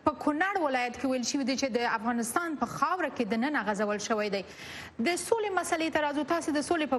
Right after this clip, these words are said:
پروسې کې او مشخصاً پاکستان ته د طالبانو د هیئت سفر وغانده، خو امریکا د سولې په چارو کې د پاکستان نقش بیا کله کله ستایي. اه، ستاسې مخالفت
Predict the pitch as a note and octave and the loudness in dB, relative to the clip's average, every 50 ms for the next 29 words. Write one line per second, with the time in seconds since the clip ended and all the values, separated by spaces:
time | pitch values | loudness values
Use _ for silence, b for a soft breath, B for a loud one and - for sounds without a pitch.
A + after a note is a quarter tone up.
0 | - - A#3+ B3 A#3+ - - B3+ B3 B3 - A3+ A3+ A3+ A3+ A3+ - - B3 - | 0 2 0 0 2 2 0 0 0 0 0 0 2 2 0 0 -2 -4 -4 -2
1 | - - A#3+ A#3 - - E4+ F4 E4+ B3 F#3 E3 - - - - - - - - | 0 0 0 0 2 0 0 2 2 0 -2 -4 -8 -14 -20 -20 -20 -6 -2 -2
2 | A#3 - - - - - F#4 F4+ C#4+ B3+ A3+ G#3 G#3 G3+ G#3 G3+ G3+ G#3 A#3+ A#3+ | -2 0 -2 0 0 0 0 2 0 0 0 0 0 0 0 2 2 0 0 2
3 | A#3 A3 F#3+ G#3+ G3+ G3 - G3+ F#3 F3+ - C#4+ E4 - - - - - F#3+ - | 0 0 0 -2 -2 0 0 -2 -2 0 0 0 0 0 -4 -4 -2 -2 0 0
4 | G#3+ F#3+ - - - - - - - - - - - G#3+ A#3+ A#3+ G#3+ G3 E3+ E3+ | 0 0 0 -4 -12 -20 -20 -20 -20 -20 -8 -4 0 2 2 2 2 2 0 2
5 | E3 E3+ - - B B B B B - - E4 - D4 D4 D4+ - - G4 F#4 | 0 -2 -4 -4 B B B B B -2 2 2 2 2 2 2 2 2 2 2
6 | F4+ E4+ - F#4 F4+ F4+ F4+ E4 - E4+ E4 D#4+ D#4+ - C#4+ D4+ - C#4+ B3+ - | 0 0 0 0 0 0 -2 -2 0 0 0 0 0 -2 -2 0 0 0 0 0
7 | - - - C#4+ C#4+ C#4 C4 C4+ C4+ C4 - - - A#3 B3+ A#3 A#3 - B3 A#3 | 0 0 0 0 2 2 0 0 0 -2 -4 -4 -2 0 0 0 0 0 0 0
8 | A3+ - A#3 A3+ A3 - - - - C4+ C#4+ C#4 A3+ F3+ F3 - - - - - | 0 0 0 0 0 -4 -2 0 0 0 2 0 -2 -4 -6 -8 -10 -16 -20 -20
9 | - - - - - - - - - B3+ A#3 - C4+ - - G4 G4 - F#4 D#4 | -20 -20 -20 -20 -20 -12 -4 -2 0 0 0 0 0 2 2 0 2 0 0 0
10 | C#4+ - C#4 C4+ C4 C4+ C4 - D#4 D#4 D#4 - - | 2 2 2 2 2 0 0 0 0 0 0 -6 -14